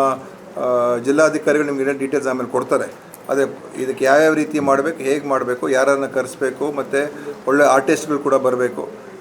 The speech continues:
ಆ, ಒಂದು ಆಕರ್ಷಣೀಯವಾದ ರೀತಿಯಲ್ಲಿ ನಡಿಬೇಕು ಅಂತ ಹೇಳಿ ಒಂದು ತೀರ್ಮಾನ ಮಾಡಿದ್ದೀವಿ. ಅದಕ್ಕೋಸ್ಕರ ಅದ್ರ ಬಗ್ಗೆನೂ ಒಂದು ಚರ್ಚೆ ಮಾಡಿದೆ. ಅದರ ಪೂರ್ತಿ ಮಾಹಿತಿಗಳನ್ನು ಸ-, ಸ್ವಲ್ಪ ದಿವಸದಲ್ಲಿ ಎಲ್ಲ ಫೈನಲೈಸ್ ಆದ್ಮೇಲೆ ನಿಮ್ಗೆ ತಿಳಿಸ್ತೀವಿ.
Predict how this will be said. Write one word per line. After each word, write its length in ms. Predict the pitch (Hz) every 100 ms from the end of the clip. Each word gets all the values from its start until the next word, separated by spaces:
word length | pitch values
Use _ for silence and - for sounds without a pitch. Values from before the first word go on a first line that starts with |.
| -
ಆ, 20 | 131
ಒಂದು 460 | 123 123 123 123
ಆಕರ್ಷಣೀಯವಾದ 680 | 120 - 170 165 156 143 139
ರೀತಿಯಲ್ಲಿ 360 | 135 131 131 127
ನಡಿಬೇಕು 500 | 135 139 127 - - - - -
ಅಂತ 140 | 123 123
ಹೇಳಿ 560 | 135 156 135 135 - - - - 135
ಒಂದು 280 | 120 127 120
ತೀರ್ಮಾನ 340 | 131 135 131
ಮಾಡಿದ್ದೀವಿ. 580 | 127 120 123 120 120 - - - - -
ಅದಕ್ಕೋಸ್ಕರ 520 | 131 139 135 - 143 135 - - - -
ಅದ್ರ 160 | 135
ಬಗ್ಗೆನೂ 360 | 135 139 139 143
ಒಂದು 220 | 131 123
ಚರ್ಚೆ 300 | 127 117 147
ಮಾಡಿದೆ. 400 | 135 117 127 - - - - -
ಅದರ 200 | 123 131
ಪೂರ್ತಿ 400 | 123 151 156 156
ಮಾಹಿತಿಗಳನ್ನು 720 | 143 135 143 143 135 131 156
ಸ-, 340 | 160 127 - 123
ಸ್ವಲ್ಪ 180 | 139 139
ದಿವಸದಲ್ಲಿ 400 | 135 135 147 131
ಎಲ್ಲ 220 | 135 147
ಫೈನಲೈಸ್ 380 | 143 135 135 127
ಆದ್ಮೇಲೆ 220 | 139 160
ನಿಮ್ಗೆ 200 | 127 104
ತಿಳಿಸ್ತೀವಿ. 420 | 143 143 147 180